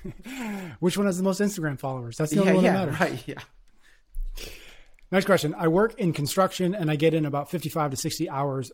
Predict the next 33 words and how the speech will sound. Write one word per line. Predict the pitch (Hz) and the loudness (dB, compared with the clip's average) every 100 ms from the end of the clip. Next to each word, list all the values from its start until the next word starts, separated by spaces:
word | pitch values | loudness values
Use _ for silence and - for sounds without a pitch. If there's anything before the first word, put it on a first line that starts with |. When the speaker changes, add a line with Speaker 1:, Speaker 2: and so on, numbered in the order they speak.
| - | -10
Speaker 1:
of | 117 | -6
work | 139 - - | -6 -8 -10
per | 139 | -4
week. | 127 170 - - | 0 0 -2 -6
By | 165 | -2
the | 151 | 0
time | 185 190 | 2 2
I | 165 | 4
get | 160 | 2
home | 147 156 | 2 0
every | 147 147 | 0 0
day, | 147 151 | 0 -2
I | 156 | -4
feel | - 143 | -6 -4
beyond | 131 139 127 | -4 -4 -4
physically | 156 139 139 | -4 -4 -6
taxed, | - 160 135 - - - - - | -4 -4 -4 -10 -18 -20 -20 -4
and | 151 | 0
I'm | 151 147 143 147 - | 0 0 0 -2 -2
down | 151 175 175 170 | 2 4 4 2
in | 214 151 | 0 -4
the | |
southern | 143 190 175 | 0 2 2
states | 160 175 160 - | 0 0 0 0
where | 147 147 | -4 -4
it | |
is | 123 - - | -6 -12 -6
very | 156 156 | 0 0
hot | 143 - 139 - - - | 0 -2 -2 -4 -16 -12
often. | 131 - 160 156 - - - - | -12 -12 -14 -14 -18 -20 -20 -6
How | 170 190 | 2 4
many | 208 214 | 4 2
days | 170 165 160 156 | 2 4 4 4